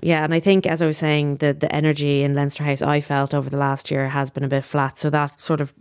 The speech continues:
gives rise to speculation that, you know, is someone gonna pull the plug now? Is a good time to go? But,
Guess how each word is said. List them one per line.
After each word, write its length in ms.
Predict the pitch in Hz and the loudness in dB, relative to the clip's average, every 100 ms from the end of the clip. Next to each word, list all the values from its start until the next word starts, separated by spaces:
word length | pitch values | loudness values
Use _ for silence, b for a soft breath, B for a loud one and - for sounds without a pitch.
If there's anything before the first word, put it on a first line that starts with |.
| _ - | _ -8
gives 260 | - 143 143 | -2 0 2
rise 320 | 139 139 139 | 0 0 -2
to 80 | - | -6
speculation 800 | - 139 135 143 139 135 - 139 | -4 -4 -2 0 0 0 -2 -2
that, 320 | 135 135 131 - B B B | 0 -2 -4 -10 B B B
you 80 | 147 | 0
know, 140 | 139 | 0
is 100 | 139 | 2
someone 240 | 156 143 139 | 0 0 0
gonna 180 | 139 | -2
pull 220 | 131 147 139 | -2 -2 -2
the 80 | |
plug 340 | 139 143 135 131 | -2 0 0 0
now? 300 | 135 135 135 | -2 0 -2
Is 140 | 131 | -4
a 40 | 131 | -4
good 220 | 151 139 | -2 -2
time 220 | 139 135 | 0 -2
to 80 | 139 | -2
go? 180 | 143 139 | -2 0
But, 180 | 147 | -2